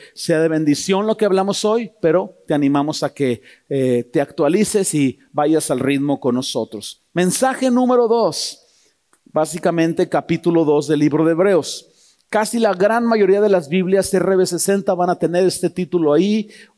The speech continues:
Una salvación tan grande. ¿Tu Biblia lo dice ahí?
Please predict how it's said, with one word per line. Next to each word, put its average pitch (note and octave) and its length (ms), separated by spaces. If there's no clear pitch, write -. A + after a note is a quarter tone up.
Una G#3 680
salvación E3 960
tan D3+ 180
grande. B2+ 320
¿Tu D3+ 160
Biblia G3 280
lo G3 180
dice G#3 240
ahí? B3 500